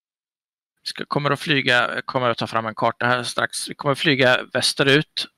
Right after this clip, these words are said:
använda terrängmaskning både för att inte synas på Brownwaters, Assadistans eller för den skull Aleppo Lipolis radar. Vi vill inte heller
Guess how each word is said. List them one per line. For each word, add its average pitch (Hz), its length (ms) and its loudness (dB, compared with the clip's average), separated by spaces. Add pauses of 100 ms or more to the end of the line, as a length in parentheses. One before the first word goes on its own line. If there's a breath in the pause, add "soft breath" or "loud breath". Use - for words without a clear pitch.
(300)
använda 131 360 0
terrängmaskning 143 880 0
både 135 200 2
för 139 120 0
att - 140 0
inte 160 340 -2
synas 135 440 2
på 123 440 0 (1500 soft breath)
Brownwaters, 123 1040 2 (600)
Assadistans 131 1000 0
eller 127 280 2
för - 140 -4
den 123 200 0
skull 117 360 -4
Aleppo 123 400 0
Lipolis 127 760 -2
radar. 113 640 2 (400)
Vi 135 100 -2
vill 135 200 2
inte 139 160 -2
heller 117 560 2